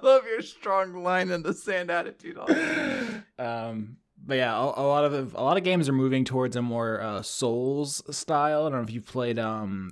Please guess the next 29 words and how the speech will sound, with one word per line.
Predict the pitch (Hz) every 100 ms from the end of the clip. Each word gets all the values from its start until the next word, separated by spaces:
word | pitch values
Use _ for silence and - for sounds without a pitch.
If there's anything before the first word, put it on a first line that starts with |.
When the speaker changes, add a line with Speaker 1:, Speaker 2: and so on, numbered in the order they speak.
| -
Speaker 2:
Code | - 135 123 123 113
Vein. | 107 110 120 143 156 165 -
It | 143
was | 131
a | 139 135 131
recent, | 143 147 160 151 - -
um, | 147 147 147 147
game. | 151 151 131 120
Neo. | 127 143 160 160 160 160 160 -
I | 139
mean, | 139 135
so | 139 135
these | 131 160
all | 156 135
have | 127 113
R | 117 127
P | 127 123
G | 104 110
elements. | 101 104 98 92 -
They |
aren't | 110 107
strictly | - 107 107 101 98
J | 101 107
R | 104 101
P | 98 101
Gs, | 104 101 98 -
but | 98 90
they're | 104 101
Japanese | 135 143 143 127 113 113 120